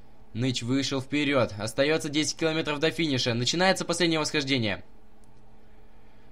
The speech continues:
Ну и, собственно, сейчас в девяносто пятом темпе развозит Артем Ныч. Закарин уверенно сидит на колесе. В принципе, даже не тратится в плане красной полосочки атакующей стамины. Крецигер начинает потихонечку отваливаться.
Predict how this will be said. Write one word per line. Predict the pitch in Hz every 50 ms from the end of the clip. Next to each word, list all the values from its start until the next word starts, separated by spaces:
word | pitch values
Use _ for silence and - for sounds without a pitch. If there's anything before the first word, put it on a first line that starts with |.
| - - - -
Ну | - -
и, | 156
собственно, | 196 190 180 185 180
сейчас | 175 - 190 175
в | 143
девяносто | 127 139 175 180 196 214 214 208 - 208
пятом | 202 208 196 196 190 180
темпе | 170 190 180 131 156
развозит | 151 151 156 151 156 160 147 127 160
Артем | 151 143 - 165 165 175
Ныч. | 190 214 185 -
Закарин | - 139 131 151 156 - 175 170 165 165 170
уверенно | 180 175 190 180 165 151 143
сидит | 135 - 139 147 139
на | 143
колесе. | 143 - 151 156 160 165 - 196 208 214 196 190 - - - - - - - - - - - -
В |
принципе, | - 170 175 175 - - - 156
даже | 143 156 156 139 147
не | 151 156
тратится | 151 180 190 202 180 185 175 - 190
в | 185 -
плане | 180 185 180 175 175 170 143 - - - - - - - - -
красной | - 160 165 165 160 165 165
полосочки | 165 160 160 165 160 - - -
атакующей | 156 151 160 160 165 170 160 - 160
стамины. | - - 165 160 156 156 156
Крецигер | - - 170 170 156 135 147 143 143 147 127 123 120 - - - - - - - - - -
начинает | 127 135 - 165 165 160 151 131
потихонечку | 170 143 160 147 - 165 165 151 - - 165
отваливаться. | 160 160 165 175 208 214 208 208 208 196 202 - 208 202 185 170